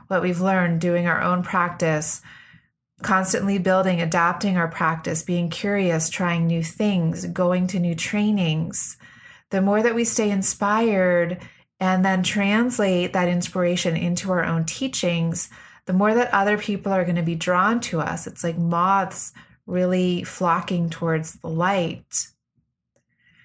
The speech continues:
So it's imperative that we s-, that we keep our inspiration for our own practice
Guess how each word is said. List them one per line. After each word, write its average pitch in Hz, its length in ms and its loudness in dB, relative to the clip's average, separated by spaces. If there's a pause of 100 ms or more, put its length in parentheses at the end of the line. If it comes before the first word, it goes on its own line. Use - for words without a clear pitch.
(100)
So 196 160 -2
it's 196 140 0
imperative 226 680 2
that 175 180 0
we 185 100 0
s-, - 340 -2
that 185 200 0
we 185 260 -2
keep 226 640 -2
our 190 200 2
inspiration 180 880 0
for 180 180 -2
our 170 200 0
own 190 240 0
practice 185 640 -2